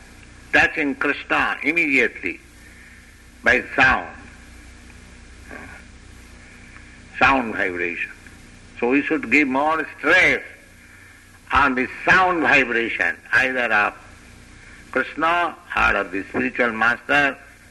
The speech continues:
then we'll feel, uh, happy and no separation. When Krishna departed from this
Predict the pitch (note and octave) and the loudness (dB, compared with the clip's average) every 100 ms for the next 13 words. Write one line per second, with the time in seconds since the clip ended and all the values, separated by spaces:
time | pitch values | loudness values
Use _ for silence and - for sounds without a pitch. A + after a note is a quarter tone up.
0 | - G#2+ C#3 B2+ A#2+ A#2 G2+ - - - | -8 2 2 4 0 0 -2 -4 -6 -20
1 | - - - C#3 B2 B2+ - - - - | -18 -4 2 4 4 0 -8 -20 -20 -20
2 | - - - - E2 D#2+ - - - E3+ | -20 -20 -10 -2 -2 -2 -8 -2 2 4
3 | C#3+ A2+ G#2+ G2 - - - - A#2 B2 | 4 4 2 -2 -14 -20 -14 -6 -2 0
4 | A2+ - - D#2+ D#2 - - - - - | -2 -4 -4 -6 -6 -10 -14 -20 -20 -20
5 | - - - - - - - - - B2+ | -20 -20 -20 -20 -20 -18 -10 -10 0 4
6 | C#3+ C#3+ C3 - - - - - C#3+ C#3+ | 4 4 0 -8 -20 -20 -12 0 2 2
7 | - F#3 D3+ D#3 D3+ F3+ G#3 - E3+ D3+ | 2 2 4 2 4 4 6 2 0 -2
8 | D#3+ D3 C#3 | -2 -2 -4